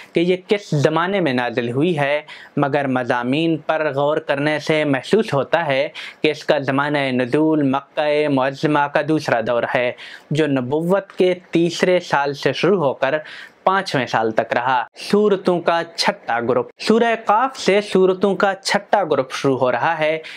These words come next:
इसमें कुल सत्रह सूरतें हैं, जिनमें से सात सूरतें काफ, ज़ारियात, तूर, कमर, रहमान और वाक़िया बिलतरतीब मक्की हैं। सिर्फ सूरह रहमान को बाद मसाहिफ में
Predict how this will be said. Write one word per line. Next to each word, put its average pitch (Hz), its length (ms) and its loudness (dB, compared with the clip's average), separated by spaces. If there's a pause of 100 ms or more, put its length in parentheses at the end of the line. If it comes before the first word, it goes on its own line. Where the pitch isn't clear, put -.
(140)
इसमें 160 300 0
कुल 170 260 0
सत्रह 180 480 0
सूरतें 135 440 0
हैं, 143 360 0 (280)
जिनमें 156 360 0
से 156 280 0
सात 165 380 0
सूरतें 139 600 0 (320)
काफ, 160 400 0 (440)
ज़ारियात, 139 1000 0 (460)
तूर, 190 440 4 (500)
कमर, 185 420 0 (320)
रहमान 156 600 0 (300)
और 147 100 2
वाक़िया 165 500 2 (220)
बिलतरतीब 143 680 -2
मक्की 123 380 0
हैं। 170 300 0 (340)
सिर्फ 196 380 0
सूरह 180 480 2
रहमान 160 600 0
को 170 260 0
बाद 139 380 0
मसाहिफ 139 580 -2
में 156 240 0